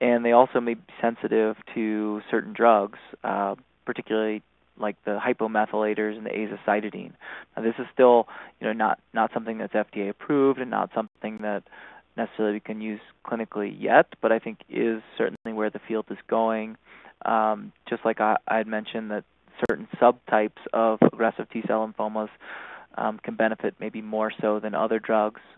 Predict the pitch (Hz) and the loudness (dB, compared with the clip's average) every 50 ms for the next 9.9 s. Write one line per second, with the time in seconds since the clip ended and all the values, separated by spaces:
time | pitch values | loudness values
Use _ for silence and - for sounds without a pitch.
0 | _ _ _ _ _ _ _ - 104 101 - - 110 113 113 110 110 104 104 101 | _ _ _ _ _ _ _ -6 -6 -6 -6 -6 -10 -6 -4 -4 -4 -4 -4 -4
1 | 90 107 113 107 - - 107 107 - - - 107 104 - - - - _ - - | -2 -2 -2 -4 -2 -4 -4 -4 -4 -4 -4 -4 -4 -6 -10 -18 -20 _ -20 -20
2 | - - - - _ - - 110 104 104 101 - - - - - 113 - - _ | -20 -20 -20 -20 _ -6 -4 -2 -2 -2 -4 -4 -8 -8 -8 -8 -10 -12 -12 _
3 | - 123 117 113 107 107 - - - 113 - - - 123 117 113 113 113 113 110 | -4 -4 -2 -2 -4 -6 -8 -10 -12 -12 -12 -8 -4 -2 0 2 2 2 2 0
4 | 110 - - _ _ _ - 113 107 - - 107 104 104 - - - - - - | 0 -4 -6 _ _ _ -6 -6 -6 -4 -6 -8 -10 -10 -14 -20 -20 -20 -18 -18
5 | - - - _ _ _ - 123 117 113 - 110 107 110 107 - - 113 - - | -18 -20 -20 _ _ _ -2 0 0 0 2 0 -2 -2 -2 -2 -2 -2 -2 -4
6 | _ - 110 107 101 98 98 101 101 107 - _ _ - - _ - - 82 - | _ -4 -2 -2 -2 -4 -6 -8 -14 -16 -20 _ _ -20 -20 _ -10 -8 -8 -8
7 | 87 82 80 76 78 - - _ _ _ _ _ - 120 107 104 98 - 104 104 | -8 -10 -12 -14 -18 -20 -20 _ _ _ _ _ 2 2 2 2 2 -2 -6 -6
8 | - - 110 107 - 104 95 - - 110 104 107 107 107 - 110 107 107 104 101 | -6 -6 -8 -8 -6 -8 -10 -2 0 2 2 2 0 -4 -10 -10 -10 -10 -10 -12
9 | - _ - - - - - - _ _ - 107 98 98 95 98 101 - | -16 _ -20 -20 -20 -20 -20 -20 _ _ -10 -8 -6 -6 -6 -6 -8 -8